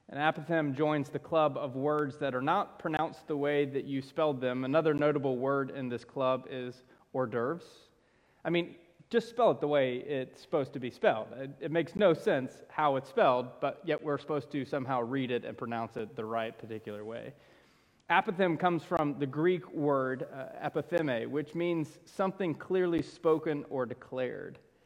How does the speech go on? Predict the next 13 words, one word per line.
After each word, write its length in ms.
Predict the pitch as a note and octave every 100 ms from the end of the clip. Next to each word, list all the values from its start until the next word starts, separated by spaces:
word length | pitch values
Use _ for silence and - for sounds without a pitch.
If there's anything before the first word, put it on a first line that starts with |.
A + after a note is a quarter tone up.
| _ _
And 100 | E3+
we're 100 | G#3+
in 120 | C4
this 240 | B3+ A3 - - -
series, 420 | A#3 G#3 F3 C#3+ -
Apothegm, 520 | F3 F3 D3+ D3 C3 -
eight 280 | G3 A3
simple 440 | - G#3+ F#3+ G3 F3+
statements 880 | - - D#3+ D#3 D#3+ D3 C#3 - _
that 120 | - C#3+
will 120 | C#3+
change 600 | - D3+ D3+ D3 C3+ - _ _ _ _
everything. 640 | C#3+ B2+ B2 - - A2 E3